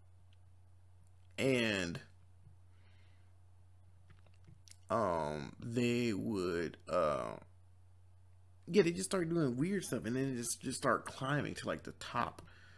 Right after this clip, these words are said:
of this, the high, the, the top or some, somewhere they can just be out in the open or something like that. And so, like, what would that mean to, like, a human? You know what I'm saying?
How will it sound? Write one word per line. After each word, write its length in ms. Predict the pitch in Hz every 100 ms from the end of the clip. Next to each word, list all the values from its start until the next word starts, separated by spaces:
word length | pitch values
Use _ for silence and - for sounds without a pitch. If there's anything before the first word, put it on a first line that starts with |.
| - - - - - - -
of 260 | 117 104
this, 220 | 117 107 -
the 160 | 104
high, 460 | - 123 120 113 113
the, 140 | 107 -
the 320 | 92 120 123 - -
top 300 | - 160 -
or 120 | 92 -
some, 340 | - 156 151
somewhere 480 | - 185 165 151 127
they 140 | 127
can 160 | 131 113
just 300 | 117 - 120
be 180 | 120 101
out 160 | 127 110
in 60 |
the 80 | 90
open 360 | 135 143 120 -
or 60 |
something 340 | - 123 - 90
like 200 | 82 -
that. 220 | 85 - - - -
And 100 | 143
so, 100 | 143
like, 140 | 92
what 120 | 123 147
would 100 | -
that 180 | 87 - - -
mean 400 | 113 120 165 123 78
to, 120 | 67
like, 140 | -
a 40 | -
human? 540 | - 131 139 67 67
You 160 | 87 85
know 60 |
what 80 | 82
I'm 100 | 80
saying? 420 | - 101 110 139